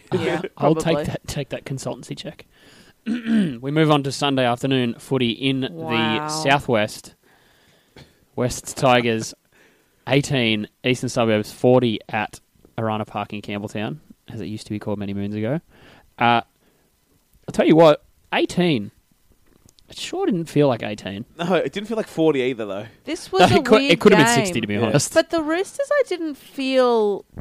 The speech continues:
Speaker 2: like, when you look at their stats, and I know stats don't tell you everything,
Speaker 1: Yeah.
Speaker 2: but they weren't particularly impressive.
Speaker 1: They weren't. They dropped a lot of pill.
Speaker 2: They did.
Speaker 1: And a lot of
Speaker 2: Twenty-one
Speaker 1: crucial
Speaker 2: errors
Speaker 1: areas.
Speaker 2: or something,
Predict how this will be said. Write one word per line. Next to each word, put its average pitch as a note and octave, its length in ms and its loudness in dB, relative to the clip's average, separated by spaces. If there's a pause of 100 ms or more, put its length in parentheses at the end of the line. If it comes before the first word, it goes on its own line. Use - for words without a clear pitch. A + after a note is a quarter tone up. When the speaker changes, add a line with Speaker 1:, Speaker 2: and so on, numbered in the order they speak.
(140)
Speaker 2:
like, B3 200 0
when D4 140 -2
you D#4 80 -4
look B3+ 180 -2
at A#3+ 80 -8
their F3+ 140 -2
stats, - 420 -2
and F3+ 80 -8
I F3 80 -4
know F3+ 140 -4
stats - 480 -6 (320)
don't F3+ 260 -2
tell F3 240 -4
you E3+ 160 -2
everything, E3+ 380 -4
Speaker 1:
Yeah. G2+ 80 -12
Speaker 2:
but G#3 160 -8
they A#3 160 0
weren't D#4 320 -2
particularly F#3 840 -6
impressive. D3+ 840 -8
Speaker 1:
They C#3 120 0
weren't. C#3+ 240 2
They C3 80 -2
dropped D3+ 240 -2
a D3 40 0
lot C#3 220 0
of C3 80 -2
pill. C#3 460 -2
Speaker 2:
They A3 160 0
did. G#3+ 440 -2
Speaker 1:
And C3+ 100 -4
a - 20 -6
lot C#3 240 2
of C#3+ 60 0
Speaker 2:
Twenty-one C4+ 480 4
Speaker 1:
crucial A#3+ 100 4
Speaker 2:
errors D4+ 240 0
Speaker 1:
areas. - 20 -2
Speaker 2:
or D4+ 140 0
something, E4 380 -6